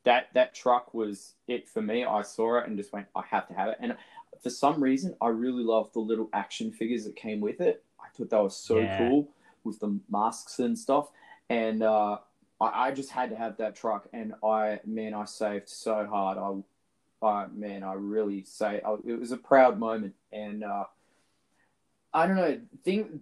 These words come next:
Speaker 1: toys like that, even the packaging was super cool.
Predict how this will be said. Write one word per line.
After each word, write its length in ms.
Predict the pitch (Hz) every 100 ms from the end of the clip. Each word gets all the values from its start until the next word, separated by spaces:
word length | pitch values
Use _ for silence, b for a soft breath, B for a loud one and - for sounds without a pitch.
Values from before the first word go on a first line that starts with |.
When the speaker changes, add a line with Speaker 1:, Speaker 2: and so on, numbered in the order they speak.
| -
Speaker 1:
toys 320 | - 175 214
like 200 | 185 160 120
that, 340 | 117 185 - _ _ _ _ _ _ _ _ -
even 260 | 180 247
the 80 | 208
packaging 720 | - 143 - 196 185 156 139 117
was 200 | 107 101
super 380 | - 131 101 113
cool. 400 | - 113 98